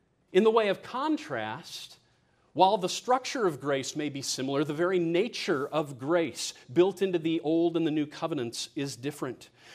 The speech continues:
Whereas the New Covenant supplies freedom from sin and power for obedience to all covenant members,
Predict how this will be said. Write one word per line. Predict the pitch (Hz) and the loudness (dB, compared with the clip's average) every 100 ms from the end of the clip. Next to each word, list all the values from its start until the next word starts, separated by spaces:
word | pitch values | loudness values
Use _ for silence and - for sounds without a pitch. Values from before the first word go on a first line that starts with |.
| - | 0
Whereas | 165 214 196 | 8 10 10
the | 196 | 6
New | 202 | 2
Covenant | 247 240 214 202 | 2 2 4 2
supplies | - 202 190 185 170 | -2 -2 2 2 2
freedom | - 214 240 214 | 0 0 0 0
from | 185 | 0
sin | 170 - 170 | -2 0 0
and | 180 | 2
power | 170 190 196 190 | 2 2 4 2
for | - 185 160 - | 2 0 0 0
obedience | 156 139 139 143 170 175 - | 0 2 -2 0 -2 -4 -6
to | - - | -6 -2
all | 214 254 233 - | 6 6 6 2
covenant | - 175 160 147 | 0 0 0 -6
members, | 135 131 131 165 - | -4 -4 -2 -4 -4